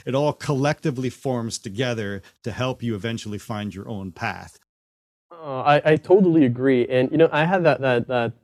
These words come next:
Speaker 2: period of time where I, I was, uh, also, like, still taking lessons with, um, I was taking lessons with Klaus Hessler from Germany on Skype, because I met Klaus in New York while he was doing a masterclass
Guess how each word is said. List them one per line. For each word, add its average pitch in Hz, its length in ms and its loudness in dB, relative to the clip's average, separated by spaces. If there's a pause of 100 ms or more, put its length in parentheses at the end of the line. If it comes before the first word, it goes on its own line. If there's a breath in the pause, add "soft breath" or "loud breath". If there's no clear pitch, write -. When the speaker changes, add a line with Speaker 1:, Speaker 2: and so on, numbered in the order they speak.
(140)
Speaker 2:
period 156 320 4
of 123 120 -4
time 139 380 0
where 123 300 2
I, 120 100 2
I 127 160 0
was, 123 420 2 (600)
uh, - 140 -18 (340)
also, 180 520 2
like, 165 240 4 (180)
still 240 320 4
taking 220 300 4
lessons 208 680 2
with, 143 340 -2
um, 131 300 2 (420 soft breath)
I 151 60 -10
was 151 120 -4
taking 208 320 2
lessons 139 340 0
with 123 200 -2
Klaus 127 360 2
Hessler 127 440 2
from 120 180 -8
Germany 127 440 2
on 113 340 -4
Skype, 120 300 2
because 120 320 0 (120)
I 127 100 2
met 127 300 0
Klaus 123 360 2
in 123 80 -6
New 117 80 -4
York 139 400 4
while 120 320 2
he 127 100 -6
was 123 200 -4
doing 117 260 0
a 110 120 0
masterclass 110 760 -6